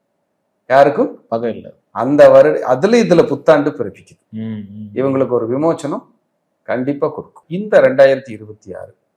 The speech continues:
Speaker 1: ஒரு அற்புதத்தை சூப்பரா செய்யும். எனக்கு தெரிஞ்சு, அஹ், கேன்சருக்கான
Speaker 2: ம்.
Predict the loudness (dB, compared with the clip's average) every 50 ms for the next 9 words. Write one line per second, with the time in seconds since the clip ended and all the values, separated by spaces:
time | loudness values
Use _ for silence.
0 | _ _ _ _ _ -6 -2 0 0 0 0 -2 -2 -2 -2 -2 -4 -6 -10 -18
1 | -18 _ _ _ _ _ _ _ _ _ _ -16 -10 -8 -8 -8 -6 -4 -4 -4
2 | -4 -6 -10 -16 -14 -10 -6 -4 -4 -4 -4 -6 -4 -2 0 0 0 -2 -2 -4
3 | -4 -4 -6 -12 _ _ _ _ _ _ _ _ _ _ _ _ _ _ _ _
4 | _ _ -16 -12 -10 -10 -8 -10 -10 -12 -14 -18 _ 0 4 4 4 4 2 -2
5 | -4 -2 -2 -2 -2 -2 -6 -8 -10 -12 -12 -18 -20 _ _ _ _ _ -10 -10
6 | -10 -10